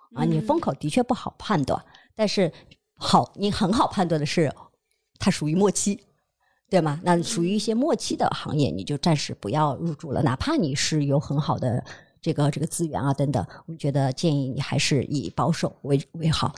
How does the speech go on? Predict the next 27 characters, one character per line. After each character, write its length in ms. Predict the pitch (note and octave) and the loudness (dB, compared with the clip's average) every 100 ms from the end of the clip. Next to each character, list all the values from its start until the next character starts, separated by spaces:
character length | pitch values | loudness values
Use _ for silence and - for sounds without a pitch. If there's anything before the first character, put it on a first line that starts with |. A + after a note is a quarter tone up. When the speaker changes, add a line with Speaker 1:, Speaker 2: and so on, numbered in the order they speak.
| - | -6
Speaker 1:
那 40 | |
么 80 | E3 | 0
在 140 | G3 | 2
这 80 | F#3 | 4
样 220 | E3 D3+ C#3+ | 2 0 0
整 160 | C#3+ | -2
个 100 | D3 | 0
一 80 | F#3 | 0
个 80 | D#3+ | 0
寒 220 | - C#3+ | -4 0
冬 100 | F3 | 0
情 140 | F3 | 0
况 120 | D#3 D#3+ | -2 0
下， 220 | D3 - | 0 -2
保 200 | B2 C#3 | 0 0
守 160 | G#3 B2+ | 2 -2
一 80 | C#3 | 0
定 160 | E3 | 0
是 120 | D#3 | 2
比 120 | - C3 | -2 -2
激 160 | F3 | -2
进 220 | D3+ F3+ | 0 2
要 80 | D3+ | 2
好 180 | C#3 - | 0 -4
得 80 | C3+ | -2
多 160 | E3 | 2
的 100 | D3 | 2